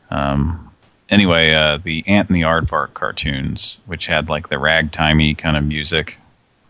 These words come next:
um, kind of a jazzy kind of ragtime, uh, music. And, uh, we were, I was just talking about how I always liked those cartoons when I was a kid. I thought they were pretty funny. And,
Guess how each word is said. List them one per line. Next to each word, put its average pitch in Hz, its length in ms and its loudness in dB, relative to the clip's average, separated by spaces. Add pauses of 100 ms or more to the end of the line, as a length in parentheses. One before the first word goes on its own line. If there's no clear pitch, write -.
(460)
um, 65 640 -6
kind 73 200 -2
of 69 100 -4
a 65 340 -6 (800)
jazzy 78 540 0
kind 73 180 0
of 73 80 0
ragtime, 73 840 0 (280)
uh, 62 360 -8
music. 73 500 -6
And, - 280 -6
uh, 50 240 -10 (840)
we 156 140 4
were, 156 100 4
I 123 80 4
was 120 80 4
just 107 120 2
talking 95 180 4
about 85 140 0
how 87 80 0
I 85 80 0
always 80 200 -4
liked 78 180 -4
those 69 160 -8
cartoons 78 460 -4
when 73 80 -2
I 73 40 0
was 73 80 -4
a - 40 -8
kid. 73 280 -6 (280)
I 92 40 -18
thought - 160 -6
they 64 80 -6
were 73 180 -10 (380)
pretty 71 180 -6
funny. 71 340 0
And, 76 340 -4